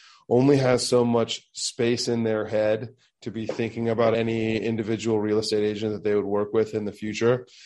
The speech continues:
So he talks about having a system for capturing the mind share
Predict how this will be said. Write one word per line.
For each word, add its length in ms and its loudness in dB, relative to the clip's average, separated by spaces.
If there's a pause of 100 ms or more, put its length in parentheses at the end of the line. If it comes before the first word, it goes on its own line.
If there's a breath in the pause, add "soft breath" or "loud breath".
So 80 0
he 140 -2
talks 260 0
about 220 2
having 360 0
a 60 -4
system 540 -4 (140)
for 160 -6
capturing 720 0
the 80 0
mind 460 -2
share 560 -2